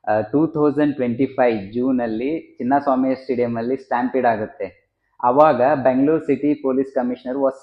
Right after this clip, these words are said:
suspended. ಇದನ್ನ ಕಂಡು ಅನೇಕ ಕಾಮೆಂಟೇಟರ್ಸ್ ಏನ್ ಹೇಳಿದ್ರಂದ್ರೆ, "The commissioner was sacrificial lamb" ಅಂತ ಹೇಳಿದ್ರು.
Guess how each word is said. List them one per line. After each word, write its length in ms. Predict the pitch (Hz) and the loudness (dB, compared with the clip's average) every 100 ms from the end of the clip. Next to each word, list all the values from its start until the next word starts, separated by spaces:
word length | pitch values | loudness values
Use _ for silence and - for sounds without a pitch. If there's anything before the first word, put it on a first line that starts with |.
| 120 | -8
suspended. 580 | - 127 117 104 101 90 _ _ _ _ _ _ | -6 -6 -6 -4 -8 -10 _ _ _ _ _ _
ಇದನ್ನ 260 | 139 165 170 165 | 2 4 4 4
ಕಂಡು 300 | 151 131 151 | 4 4 2
ಅನೇಕ 360 | 127 127 151 151 | 2 2 2 2
ಕಾಮೆಂಟೇಟರ್ಸ್ 920 | - 123 123 135 127 131 123 123 - | 0 2 2 -2 -2 -4 -4 -10 -2
ಏನ್ 180 | 131 135 | 0 0
ಹೇಳಿದ್ರಂದ್ರೆ, 960 | 123 120 113 107 98 95 127 180 - _ _ _ 110 | 0 -2 -4 -6 -8 -4 -4 -6 -12 _ _ _ -4
"The 120 | - | 4
commissioner 520 | 139 165 165 175 156 | 4 4 0 2 4
was 320 | 131 127 165 - - - | 6 4 4 0 -6 2
sacrificial 760 | 139 143 147 151 139 135 143 131 | 2 4 2 4 2 2 0 2
lamb" 480 | 120 113 101 92 90 - _ _ _ _ _ _ | 2 0 -2 -6 -10 -14 _ _ _ _ _ _
ಅಂತ 200 | 110 110 | -8 -4
ಹೇಳಿದ್ರು. 760 | 110 104 101 95 95 90 - _ | -2 -2 -2 -4 -6 -8 -14 _